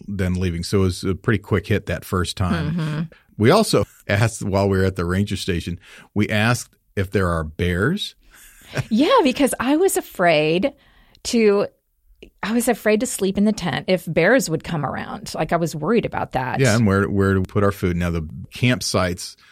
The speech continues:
Speaker 1: I don't know if all of them had 'em, but our campsite had a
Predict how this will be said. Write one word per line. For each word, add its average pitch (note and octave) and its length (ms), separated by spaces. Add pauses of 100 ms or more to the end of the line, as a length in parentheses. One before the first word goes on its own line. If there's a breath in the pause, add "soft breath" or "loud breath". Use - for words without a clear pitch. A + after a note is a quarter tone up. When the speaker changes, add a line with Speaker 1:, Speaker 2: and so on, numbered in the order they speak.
(140 soft breath)
Speaker 1:
I A2+ 60
don't A2 100
know G2 60
if E2 100
all G2 200
of E2 80
them D#2+ 160
had F2+ 260
'em, F2+ 160
but F2 240
our G2 160
campsite F#2+ 520
had F#2 160
a E2+ 100